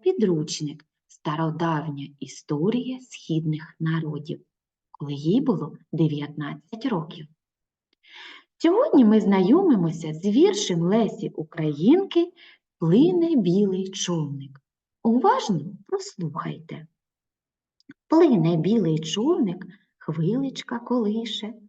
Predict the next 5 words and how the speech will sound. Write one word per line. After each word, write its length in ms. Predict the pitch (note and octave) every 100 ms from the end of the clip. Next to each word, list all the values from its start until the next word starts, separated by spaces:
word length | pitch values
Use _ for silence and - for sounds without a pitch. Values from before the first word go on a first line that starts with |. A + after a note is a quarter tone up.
| _ _
хвиличка 840 | - G4+ A4+ G#4+ - - D#4 D4+
гойдає. 720 | D4+ D4 D4 D3 C#3 C#3 D#3 - _ _ _ _ _ _ _
Плине 520 | E3 F#3+ D#4 E4+ E3+
білий 460 | D#3+ G3+ C4 F#3 D#3
човник, 600 | - A#3+ E4+ D#4 G#3+